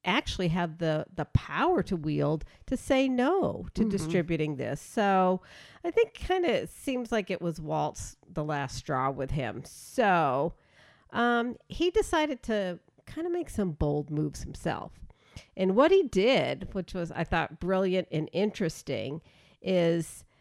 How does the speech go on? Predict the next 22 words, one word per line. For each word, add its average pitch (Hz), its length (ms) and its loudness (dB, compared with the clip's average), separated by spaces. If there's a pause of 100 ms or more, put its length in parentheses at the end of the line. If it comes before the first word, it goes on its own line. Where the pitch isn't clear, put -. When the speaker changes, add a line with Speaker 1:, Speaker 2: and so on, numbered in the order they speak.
(420)
Speaker 1:
he - 480 0
actually 190 720 0 (220)
found 170 420 2
an 156 220 -2
L 185 180 2
A, 208 380 6 (120)
uh, 160 240 2
County 170 380 0
theater 151 680 0 (580)
that 180 160 0
would 180 120 2
be 190 120 4
willing 170 800 4 (240)
to 214 120 0
show 190 440 2
that 170 320 0
pilot. 143 420 0
It - 80 -18
was 156 140 -10
called 156 340 -4
Seal 208 480 -2
Island. 143 600 -2